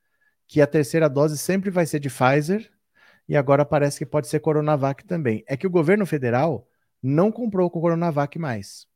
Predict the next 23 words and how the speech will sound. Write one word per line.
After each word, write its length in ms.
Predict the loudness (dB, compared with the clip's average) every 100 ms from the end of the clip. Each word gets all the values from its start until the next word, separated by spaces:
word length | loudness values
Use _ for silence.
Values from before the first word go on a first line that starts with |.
| _ _ _ _ _ _ _
Então, 280 | -10 -4 -4
quem 200 | 0 0
não 160 | 0 2
mora 240 | 2 2
em 60 | 0
São 180 | -6
Paulo 300 | -4 -2 -2
não 140 | -2 0
vai 160 | 0
mais 180 | 0 -4
tomar 220 | -4 -6
Coronavac. 640 | -6 -8 -6 -6 -8 -12 _ _ _ _
Agora, 260 | 0 2 2
o 40 |
Dória 300 | 2 2 4
deve 240 | 2 2
usar 220 | 2 0 0
pra 80 |
aplicar 340 | -2 -8 -6 -6
aqui, 300 | -8 -14 -20 _ _ _ _ _ _
em 120 | -10 -6
São 180 | -4
Paulo. 340 | -2 -2 -2